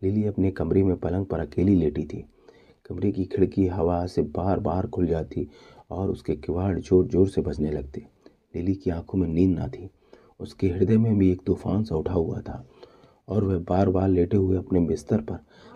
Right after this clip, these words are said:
करवटें ले रही थी। खिड़की के किवाड़ एक बार फिर हवा से खुल गए। लिली अपने बिस्तर से उठी और खिड़की बंद कर दी। कुछ देर वह वहीं खड़ी रही,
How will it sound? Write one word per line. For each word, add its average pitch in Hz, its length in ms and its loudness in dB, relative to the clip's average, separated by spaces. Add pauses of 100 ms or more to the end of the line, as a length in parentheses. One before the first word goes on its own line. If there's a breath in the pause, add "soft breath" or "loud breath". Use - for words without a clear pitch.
(140 loud breath)
करवटें 92 400 4
ले 87 160 4
रही 78 180 -2
थी। - 180 -14 (500)
खिड़की 92 300 2
के - 140 0
किवाड़ 85 440 2 (380 loud breath)
एक 92 220 -2
बार 87 120 -2
फिर 92 260 4
हवा 82 280 2
से - 160 -2
खुल 87 200 6
गए। 78 220 -2 (520 loud breath)
लिली 98 240 2
अपने 95 220 0
बिस्तर 85 380 0
से - 140 2
उठी 95 260 2
और 92 180 2
खिड़की - 320 -2
बंद 90 280 0
कर - 160 -8
दी। - 240 -8 (680 loud breath)
कुछ 98 280 -4 (320 soft breath)
देर 101 200 4
वह 107 140 4
वहीं 98 260 4
खड़ी 85 240 0
रही, 76 200 2